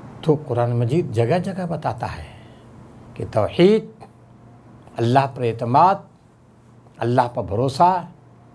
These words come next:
एक मोमिन के अंदर ज़बरदस्त क़ुव्वत पैदा कर देता है। और इस राह में जो मुसीबतें आती हैं, खंदा जबीनी के साथ उनको बर्दाश्त करता, उनका मुकाबला करता है।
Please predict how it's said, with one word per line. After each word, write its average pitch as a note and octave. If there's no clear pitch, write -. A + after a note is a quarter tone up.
एक G#2+
मोमिन D3
के C3
अंदर A2+
ज़बरदस्त A2+
क़ुव्वत G3+
पैदा F2
कर -
देता -
है। -
और D3
इस D3
राह G3+
में B3
जो G#3
मुसीबतें G3+
आती B3+
हैं, D#3
खंदा B2
जबीनी A#2+
के D#3
साथ -
उनको A2
बर्दाश्त G2
करता, -
उनका F3+
मुकाबला D#3
करता -
है। -